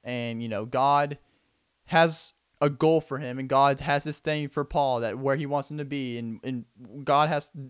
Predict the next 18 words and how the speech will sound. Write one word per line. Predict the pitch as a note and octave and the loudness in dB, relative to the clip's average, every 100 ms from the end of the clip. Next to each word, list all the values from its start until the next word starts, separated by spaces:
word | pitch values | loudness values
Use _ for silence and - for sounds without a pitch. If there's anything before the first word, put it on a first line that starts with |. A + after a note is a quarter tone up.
| - | -12
is | D3 D3 | -6 -4
doing | C3 D3+ | -2 -4
something | D3 C#3+ C#3 | -4 -4 -4
in | C3+ | -2
Paul's | D3+ D3 D3 | 2 2 0
life, | A#2+ A2 | -2 -2
and | - | -4
he | |
wants | C#3 C3 C3 | -6 -2 0
him | C3+ | -2
in | B2+ | -4
Rome. | B2 G#2+ B1 - _ _ _ _ _ _ _ _ _ _ - | -6 -8 -12 -20 _ _ _ _ _ _ _ _ _ _ -2
And | |
so | E3+ | 2
Paul's | G3 A3 G#3 | 6 6 4
traveling, | A3 G#3 D3+ A#2 - - _ _ _ _ _ _ _ | 2 2 0 -8 -12 -20 _ _ _ _ _ _ _
and | C3 C3+ | -4 4
Paul, | D#3+ D#3+ E3+ E3 E3 | 8 10 10 8 2